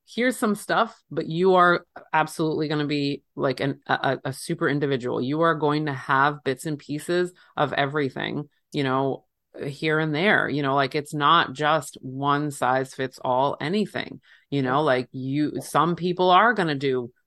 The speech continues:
you know, we hear those stories. "Well, I just quit my job and then everything lined up." Good for you. You had a good enough belief system that you could do that. Some of us have to take an easier route, and some of us n-,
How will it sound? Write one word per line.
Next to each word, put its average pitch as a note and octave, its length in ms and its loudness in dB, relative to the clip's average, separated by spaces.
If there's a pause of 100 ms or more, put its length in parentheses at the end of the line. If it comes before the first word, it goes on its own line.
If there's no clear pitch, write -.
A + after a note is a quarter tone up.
(240)
you D3+ 120 -2
know, C#3+ 140 0
we D#3 100 0
hear F#3 240 2
those F3+ 280 0
stories. A#2+ 460 -4
"Well, A#2 80 -2
I G#3+ 200 2
just A3 280 -10
quit - 220 -4
my A3+ 120 -2
job G#3+ 300 4
and G3 100 -2
then G3 100 -2
everything G3 300 -2
lined G3 260 0
up." E3 160 -2
Good A#3 160 -2
for - 140 -6
you. C4 160 2
You F#3 220 2
had A3 180 4
a E3 40 0
good G3 200 0
enough G3+ 280 2
belief G3+ 300 0
system A#3 440 0
that E3+ 140 0
you F#3+ 160 0
could G3+ 220 -4
do A#3 200 0
that. A#2+ 280 0 (160)
Some C4 280 4
of E3+ 140 4
us E3+ 240 4
have D#3+ 160 -4
to D#3 80 -12
take F3+ 300 -4 (260)
an F3 100 0
easier G3 500 2
route, G3+ 380 4
and G#3 100 0
some B3+ 200 0
of F4 100 0
us B3+ 220 0
n-, G#3+ 140 -4